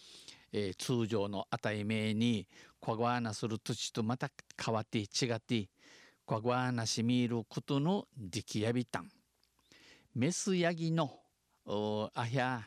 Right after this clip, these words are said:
あー、アヒャヒージャーが、こわん、こわんけ、血ぬまする日にち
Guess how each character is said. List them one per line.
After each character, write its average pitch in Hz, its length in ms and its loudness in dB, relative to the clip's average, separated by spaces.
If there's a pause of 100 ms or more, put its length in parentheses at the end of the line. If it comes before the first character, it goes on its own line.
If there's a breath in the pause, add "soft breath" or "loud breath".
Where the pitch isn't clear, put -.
(100)
あ 104 880 -4
ー、 - 80 -2
ア - 40 0
ヒ 123 100 -2
ャ 117 120 0
ヒ 113 260 -4
ー 107 60 0
ジ 120 100 0
ャ 113 180 -2
ー 110 80 -4
が、 117 280 -2 (480 loud breath)
こ 120 120 -2
わ 113 260 0
ん、 135 100 -2 (140)
こ - 120 -2
わ 104 280 0
ん 127 120 -2
け、 98 400 -2 (600 soft breath)
血 175 540 2
ぬ 123 100 2
ま 120 160 2
す - 180 0
る 160 140 2
日 - 240 0
に 160 160 2
ち - 320 -2